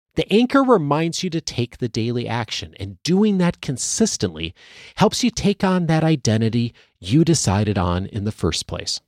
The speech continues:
I've realized over the years that not everybody needs an anchor to get moving. Sometimes it's enough just to identify the daily action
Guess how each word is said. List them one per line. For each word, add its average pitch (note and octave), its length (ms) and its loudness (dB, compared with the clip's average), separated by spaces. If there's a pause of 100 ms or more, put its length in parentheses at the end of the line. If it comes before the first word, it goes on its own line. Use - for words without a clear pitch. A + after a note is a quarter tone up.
(600)
I've C#3 200 2
realized G3 400 8
over C#3+ 180 6
the A#2 100 0
years D3 220 4
that A#2 200 -2
not D3 280 -2
everybody E3+ 480 2
needs D3+ 380 -2
an A#2 100 0
anchor G#2+ 400 -4
to - 160 -2
get A#2+ 180 -2
moving. A2 400 2 (460)
Sometimes G#3 560 2
it's G3+ 160 0
enough D#3+ 300 2
just - 240 -4
to C#3+ 100 -2
identify D#3 600 0
the B2+ 120 0
daily C3+ 440 0
action C3 480 -2